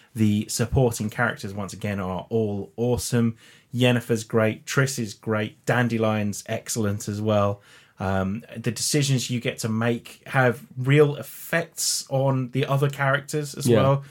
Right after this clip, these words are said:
Speaker 1: Um, you genuinely care for Ciri, who becomes a, an excellent character in this. It's fun to play. It's,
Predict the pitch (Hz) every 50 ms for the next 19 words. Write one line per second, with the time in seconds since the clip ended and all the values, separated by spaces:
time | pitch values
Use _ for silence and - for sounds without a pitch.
0 | - - - - - - _ 113 110 110 110 104 104 104 - - 117 120 127 127
1 | 120 113 - _ - 139 139 135 135 139 135 131 127 123 120 123 120 - - 131
2 | 123 120 117 - 117 - - - 127 127 131 135 131 120 107 127 120 117 110 113
3 | - 120 113 107 107 104 104 - - - 104 107 - - 110 104 - - - 113
4 | 104 - 123 120 113 110 - - 117 107 107 107 110 110 107 - - - - -
5 | - - _ _ - 110 - - - - - - 131 120 120 117 - - - -
6 | - - 123 120 113 117 117 120 120 117 113 - _ - - 90 - - - -
7 | - - - - - -